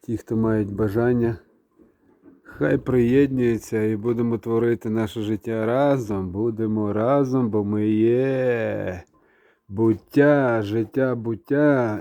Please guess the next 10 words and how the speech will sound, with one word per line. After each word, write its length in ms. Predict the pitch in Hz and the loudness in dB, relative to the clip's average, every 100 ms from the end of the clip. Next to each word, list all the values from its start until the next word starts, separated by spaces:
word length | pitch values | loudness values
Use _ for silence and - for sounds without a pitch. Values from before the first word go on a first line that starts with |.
| 113 | -6
і 80 | 110 | -4
ми 260 | 117 123 | -2 0
є 440 | 123 120 131 131 117 | 0 0 0 2 2
єдиним 600 | 117 113 135 139 127 117 | 2 2 4 4 4 0
цілим. 680 | - 151 170 151 123 104 95 - | 2 6 8 6 2 -2 -8 -6
Алілуя! 1700 | 127 160 160 131 113 110 107 113 156 220 208 185 160 135 117 104 95 | 0 2 4 2 2 2 2 4 4 6 6 6 4 4 2 0 -4
Ху-ху-ху! 1500 | - 269 - 262 269 - 262 277 285 277 277 269 269 247 - - _ _ _ _ _ _ - _ | 0 0 2 2 0 0 -2 2 4 4 4 2 2 0 -4 -16 _ _ _ _ _ _ -20 _
Годь, 420 | 120 113 156 151 | -4 2 2 2
годь, 340 | 113 135 143 120 | 0 0 0 -2
годь. 340 | 123 156 - | -2 -2 -2